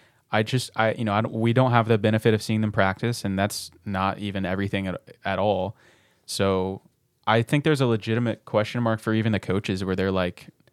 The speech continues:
asking the same questions we are. Like, is Brady Cook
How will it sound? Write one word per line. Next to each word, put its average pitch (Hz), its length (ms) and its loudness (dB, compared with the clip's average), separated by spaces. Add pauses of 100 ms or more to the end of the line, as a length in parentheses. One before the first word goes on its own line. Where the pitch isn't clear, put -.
(680)
asking 104 320 2
the 107 80 2
same 107 200 2
questions 101 340 0
we 98 200 0
are. 92 280 -2
Like, 98 240 -2 (520)
is 101 160 -4
Brady 104 240 2
Cook 113 360 -2